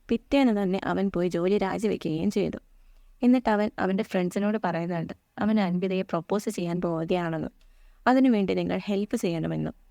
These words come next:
അങ്ങനെ അൻവിതയും സിദ്ധുവും ഒരു മാളിൽ വെച്ച് കണ്ടുമുട്ടുന്നു. അവിടെ വെച്ച് അൻവിത സിദ്ധുവിനോട് എല്ലാം തുറന്നു പറയാൻ തീരുമാനിച്ചിരുന്നു. പക്ഷേ അതിനു മുമ്പ് തന്നെ തൻ്റെ ഫ്രണ്ട്സിൻ്റെ സഹായത്തോടെ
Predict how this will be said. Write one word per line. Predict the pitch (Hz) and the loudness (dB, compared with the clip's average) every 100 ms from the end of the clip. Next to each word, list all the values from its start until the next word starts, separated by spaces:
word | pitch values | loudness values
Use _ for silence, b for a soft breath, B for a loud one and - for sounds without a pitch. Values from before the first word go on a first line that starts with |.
| - _ - | -20 _ 0
അങ്ങനെ | 214 233 247 - | 2 4 4 2
അൻവിതയും | 196 202 220 233 240 | 0 2 2 2 2
സിദ്ധുവും | 233 190 196 185 185 - | 0 -2 0 -2 -2 0
ഒരു | 220 | 4
മാളിൽ | 214 185 185 220 | 4 4 4 4
വെച്ച് | 208 - 180 | 2 0 -4
കണ്ടുമുട്ടുന്നു. | 175 175 180 165 160 160 - - - _ | -2 -2 -2 -2 -4 -6 -10 -20 -20 _
അവിടെ | 233 233 262 | 0 2 2
വെച്ച് | 233 - - | 0 -2 -2
അൻവിത | 196 196 214 | 0 0 0
സിദ്ധുവിനോട് | 233 190 180 202 196 185 - | -2 -2 0 2 2 0 -2
എല്ലാം | 196 196 214 | 0 2 2
തുറന്നു | 214 180 190 214 | 2 2 2 0
പറയാൻ | 190 175 175 | 0 -2 -2
തീരുമാനിച്ചിരുന്നു. | - 170 170 170 175 151 - _ - - - _ | -2 -2 -2 -4 -4 -4 -6 _ -20 -20 -20 _
പക്ഷേ | - - 202 185 | -8 -4 -2 -2
അതിനു | - 180 214 | 0 2 2
മുമ്പ് | 208 180 202 | 2 0 0
തന്നെ | 190 185 - | 0 -2 -2
തൻ്റെ | - 190 208 | -2 0 0
ഫ്രണ്ട്സിൻ്റെ | 202 185 180 214 226 | 0 -2 0 0 0
സഹായത്തോടെ | 202 180 185 180 - 175 170 | -2 -6 -4 -2 0 0 0